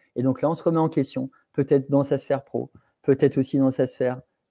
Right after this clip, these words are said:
perso, et cetera. Donc ça, c'est le premier constat. Parce que sinon, si vous n'acceptez pas ça, si vous n'êtes pas dans cette transformation-là, vous allez subir toutes ces émotions. Et toutes ces émotions toxiques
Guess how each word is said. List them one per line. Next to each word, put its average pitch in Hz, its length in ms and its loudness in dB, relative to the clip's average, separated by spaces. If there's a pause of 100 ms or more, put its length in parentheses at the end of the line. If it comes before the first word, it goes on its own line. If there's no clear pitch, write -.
perso, - 520 0
et 127 80 -4
cetera. 110 400 -6
Donc 147 160 -4
ça, 214 80 2
c'est 202 140 2
le 151 140 4
premier 143 340 -2
constat. - 380 -10 (520)
Parce 170 160 4
que 269 120 8
sinon, 254 500 8 (100)
si - 380 0
vous 165 580 6 (220)
n'acceptez 202 580 2
pas 160 200 -2
ça, 202 320 -6 (720)
si - 200 -2
vous 170 160 2
n'êtes 185 260 4
pas 196 240 6
dans 175 120 2
cette 165 220 -4
transformation-là, 156 1040 -2
vous 160 220 2
allez 180 180 4
subir 180 720 2
toutes - 180 -10
ces 135 240 -4
émotions. 123 380 -4 (400)
Et 160 100 2
toutes - 180 4
ces 214 180 4
émotions 202 360 2
toxiques - 600 -4